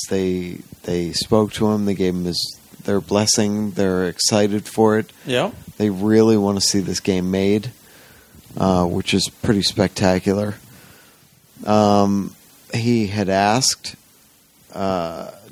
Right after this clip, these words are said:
Speaker 1: "Do we stay with the same characters? What do you feel about that?" Uh, could we make new characters if we wanted? And Roberta Williams said, "That's what we did.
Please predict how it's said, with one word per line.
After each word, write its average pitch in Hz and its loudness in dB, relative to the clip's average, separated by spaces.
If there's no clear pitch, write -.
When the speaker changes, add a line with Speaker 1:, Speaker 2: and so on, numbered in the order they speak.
Speaker 1:
"Do 113 2
we 101 0
stay 104 0
with 127 0
the 123 -4
same 123 2
characters? 139 0
What 107 -8
do 98 -6
you 95 -8
feel 120 0
about 123 4
that?" 123 2
Uh, 87 -4
could 101 4
we 90 0
make 85 -2
new 98 0
characters 139 -2
if 127 -4
we 139 0
wanted? 143 0
And 104 -4
Roberta 107 2
Williams 104 0
said, 104 2
"That's 117 2
what 98 0
we 107 2
did. 113 0